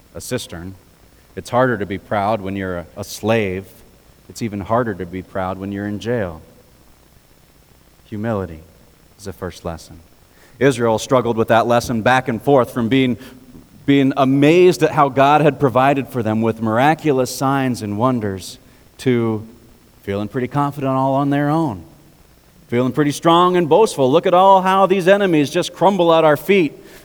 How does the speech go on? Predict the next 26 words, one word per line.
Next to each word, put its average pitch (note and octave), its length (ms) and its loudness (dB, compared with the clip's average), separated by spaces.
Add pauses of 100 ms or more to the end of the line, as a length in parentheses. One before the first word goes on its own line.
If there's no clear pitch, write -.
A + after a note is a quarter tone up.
(100)
And A2+ 120 0
then C#3+ 160 2
they C#3+ 120 2
get C3 140 0
knocked C3+ 280 -2
down C#3 200 0
a B2 40 -2
peg A2 240 -4
or G2+ 60 -2
two F#2 240 -8
to F#2+ 100 -12
remember G#2 440 -2
to F#2+ 80 -8
be F#2+ 140 -8
humble. F2+ 500 -6 (440)
It's - 160 -16
God A#2 480 -6 (1000)
who G2+ 140 -6
is F#2 100 -6
providing, F2+ 560 -8 (920)
who G2+ 140 -6
is F2+ 120 -10
conquering, E2+ 600 -14 (760)
who G2 160 -6
is E2+ 160 -12
mighty. D#2+ 340 -12